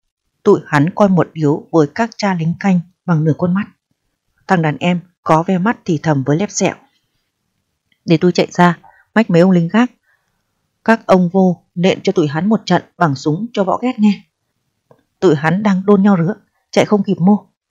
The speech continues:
Thằng này co giò định chạy ra cổng lao. Lép Sẹo bất thần túm chặt cổ áo thằng này, lôi giật lại. Hắn nhổ phát cái tàn thuốc đang ngậm, vung tay tát thằng này một cái,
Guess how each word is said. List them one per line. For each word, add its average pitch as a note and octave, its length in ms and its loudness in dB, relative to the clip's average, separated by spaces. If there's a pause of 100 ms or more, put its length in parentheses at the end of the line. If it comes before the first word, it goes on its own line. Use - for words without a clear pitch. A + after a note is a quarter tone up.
(540)
Thằng D#3+ 160 -2
này D3 140 -2
co F#3 200 -2
giò E3 320 0
định E3 180 0
chạy - 220 -4
ra E3+ 180 0
cổng D3 220 -2
lao. D3+ 220 0 (380)
Lép G#3+ 180 2
Sẹo G3+ 280 -4
bất - 180 -2
thần D3+ 180 0 (100)
túm E3 180 0
chặt F#3 200 -6
cổ - 80 -2
áo C#3+ 320 -4
thằng D3+ 180 -2
này, C#3 260 -6 (380)
lôi F#3+ 200 2
giật E3+ 200 -4
lại. - 240 -2 (480)
Hắn E3+ 220 0
nhổ F#3 240 0
phát - 260 -4
cái E3 120 0
tàn E3 320 -2
thuốc G#3+ 220 -2
đang E3+ 180 -2
ngậm, D#3 140 -2 (320)
vung G3 220 2
tay F3+ 180 0
tát B3 260 -6
thằng E3 120 -4
này D3+ 100 -2
một C3+ 300 -2
cái, D3 300 -6